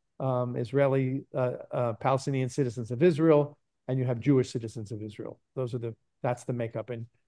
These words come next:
and my theory of change is that the Palestinian citizens of Israel can be the link between the Jewish citizens of Israel and the Palestinian citizens of the West Bank.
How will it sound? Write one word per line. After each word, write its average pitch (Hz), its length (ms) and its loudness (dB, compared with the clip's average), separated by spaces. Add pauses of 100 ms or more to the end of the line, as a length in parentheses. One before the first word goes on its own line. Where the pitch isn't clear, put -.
(180)
and 131 320 0
my 165 220 6
theory 175 480 8
of 156 100 4
change 143 520 2 (380)
is 131 120 0
that 147 120 0
the 135 80 -4
Palestinian 147 680 2
citizens 131 640 -2
of 123 340 0 (1080)
Israel 143 720 8 (1000)
can 160 600 2
be 143 140 4
the 135 140 4
link 135 460 2 (800)
between 131 720 -2
the 120 60 -6
Jewish 156 480 8
citizens 127 720 -2 (400)
of 127 180 -2
Israel 123 460 0
and 120 180 -6
the 110 60 -8
Palestinian 120 640 -4
citizens 113 400 -6
of 110 60 -8
the 117 60 -8
West 113 300 -8
Bank. - 260 -8